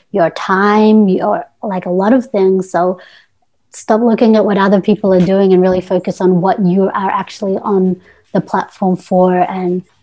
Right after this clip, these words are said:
use those objectives when you post rather than,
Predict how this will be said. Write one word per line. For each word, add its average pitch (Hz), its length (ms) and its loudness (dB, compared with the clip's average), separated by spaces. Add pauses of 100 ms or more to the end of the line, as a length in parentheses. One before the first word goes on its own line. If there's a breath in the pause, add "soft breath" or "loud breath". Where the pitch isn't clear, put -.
(360)
use 185 260 0
those 180 300 -2
objectives 180 640 -6
when 185 180 2
you 170 80 4
post 170 440 -6
rather 180 260 -4
than, 180 260 -6